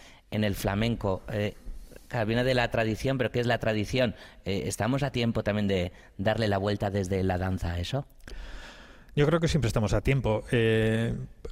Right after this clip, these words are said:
Speaker 2: para empezar, para aprender que la tradición es algo que, que está vivo.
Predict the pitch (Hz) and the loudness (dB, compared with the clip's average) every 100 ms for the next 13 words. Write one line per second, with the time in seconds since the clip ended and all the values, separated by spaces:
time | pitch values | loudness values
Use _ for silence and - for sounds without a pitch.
0 | - - 123 123 123 151 175 - 151 139 | -8 0 0 2 2 2 0 0 -6 -4
1 | - 117 107 113 110 127 - 120 113 107 | -2 0 0 0 2 0 2 2 2 2
2 | 107 107 107 - 107 107 - 120 123 123 | 0 0 0 0 0 0 0 2 2 -2
3 | 120 - - - - 117 110 117 127 - | -4 -8 -10 -8 -4 0 0 2 0 0
4 | 113 107 104 104 107 - - 110 - 117 | 0 0 0 -2 -6 -12 -6 -4 0 2
5 | 113 101 | 2 -2